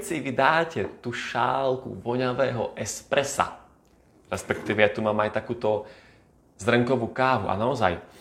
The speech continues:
vonia geniálne, tak keď si vy dáte takúto šálku espressa, ako sa cítite v ten moment? Proste to je orgazmus v úvodzovkách, hej? Vás zaplavia pozitívne pocity, vám je dobre.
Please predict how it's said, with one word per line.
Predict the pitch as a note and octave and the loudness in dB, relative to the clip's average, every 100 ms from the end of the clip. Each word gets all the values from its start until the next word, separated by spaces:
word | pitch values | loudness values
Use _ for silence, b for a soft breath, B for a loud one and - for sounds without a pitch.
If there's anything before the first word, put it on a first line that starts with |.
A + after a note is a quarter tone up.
| B B - | B B -6
vonia | G2+ A2+ A2+ | -2 2 4
geniálne, | A2 B2+ A2+ F#2 F2+ F#2+ A#2+ - _ _ _ _ _ _ _ | 4 4 4 2 0 -4 -6 -12 _ _ _ _ _ _ _
tak | - B2 - | -14 -12 -2
keď | E3+ | -2
si | E3 C3+ | -2 -4
vy | B2+ | 0
dáte | B2 B2 B2 | 0 -2 -4
takúto | G#2 A2+ A2 | -10 -10 -8
šálku | G#2 A#2+ A#2+ B2 B2+ G#2+ | -6 -2 0 0 0 2
espressa, | G2+ - G2+ F2 - - - _ _ _ b b b b | 2 0 -8 -8 -10 -12 -18 _ _ _ b b b b
ako | - G3 F3 | 0 2 0
sa | - G2+ | -2 -4
cítite | - F#2 F#2 - - - _ _ - - | -8 -10 -12 -12 -14 -16 _ _ -20 -6
v | |
ten | - G#2+ | -2 0
moment? | G#2+ G2+ F2+ D#2+ - - _ _ _ _ _ _ _ _ _ _ _ - - - - | 2 2 0 -6 -14 -20 _ _ _ _ _ _ _ _ _ _ _ -10 -10 -8 -2
Proste | G2 - - | -2 -2 -4
to | A2+ A#2+ | 2 4
je | A#2+ | 6
orgazmus | - E3+ F3+ G3+ F3+ G2+ D#2 - | 8 8 8 2 0 -6 -8 -14
v | G2+ A2+ | -4 -2
úvodzovkách, | A2+ G2+ G2 F#2+ F2 F2+ | 0 0 -2 -2 -6 -4
hej? | F2+ F#2 A#2+ B B B - | -4 -4 -6 B B B 4
Vás | A2 A2+ | 6 6
zaplavia | B2+ B2 C3+ C3+ C3+ B2+ A#2 - | 4 6 4 6 4 2 0 -4
pozitívne | C#3+ D#3 D3 - D3 C#3+ C#3+ | -4 -2 -4 -6 -6 -4 -4
pocity, | E3 F3+ G3+ G3 F#2+ | -4 -4 -4 -2 -2
vám | F#2 G#2+ C#3 | 2 2 2
je | |
dobre. | E3+ A#3 G3+ | 2 2 2